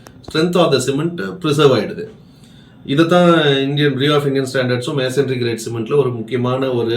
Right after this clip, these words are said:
ரிக்விசிட்டா சொல்றாங்க. வாட்டர் ரிட்டன்டிவிட்டி வந்து masonry கிரேட் சிமெண்ட்டுக்கு ஒரு முக்கியமான ஒரு ஃபேக்டர். But இப்ப unfortunately masonry கிரேட் சிமெண்ட் எந்த கம்பெனியும் தயார் பண்றது இல்ல. அதனால நம்ம ஆர்டினரி போர்ட்லேண்ட் பொசலானா சிமெண்ட்ல இந்த பூச்சு பிளஸ், அஹ், கலக்கறதுனால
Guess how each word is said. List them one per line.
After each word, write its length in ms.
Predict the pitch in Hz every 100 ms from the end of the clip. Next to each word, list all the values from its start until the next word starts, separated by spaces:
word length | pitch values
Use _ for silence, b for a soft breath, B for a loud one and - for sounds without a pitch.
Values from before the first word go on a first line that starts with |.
| 127
ரிக்விசிட்டா 540 | 113 135 131 123 127
சொல்றாங்க. 380 | - 107 107 104
வாட்டர் 320 | 104 117 139
ரிட்டன்டிவிட்டி 680 | 120 110 123 120 123 107 110
வந்து 220 | 107 107
masonry 540 | 160 131 135 143 123 120
கிரேட் 220 | 113 104
சிமெண்ட்டுக்கு 420 | 110 113 110 143
ஒரு 60 | 123
முக்கியமான 460 | 104 120 117 120
ஒரு 160 | 131 107
ஃபேக்டர். 440 | 107 104 107 107 - B B B B -
But 160 | 147
இப்ப 240 | 139 123 127
unfortunately 640 | 131 135 123 127 120 165 156
masonry 440 | 123 127 143 135
கிரேட் 200 | 120 117
சிமெண்ட் 280 | 117 123 127
எந்த 180 | 110 110
கம்பெனியும் 380 | 107 107 117
தயார் 320 | 107 107 113 113
பண்றது 220 | 101 95
இல்ல. 260 | 95 98 -
அதனால 240 | 135 139 160
நம்ம 200 | 151 123 123
ஆர்டினரி 480 | 151 170 170 165 180 - B B -
போர்ட்லேண்ட் 380 | 135 131 135 123
பொசலானா 400 | 123 127 127 127
சிமெண்ட்ல 640 | 120 117 117 135 156 175
இந்த 180 | 127 117
பூச்சு 320 | 113 131 127
பிளஸ், 320 | 110 117 107 -
அஹ், 340 | 107 104 104
கலக்கறதுனால 640 | 101 107 107 110 104 101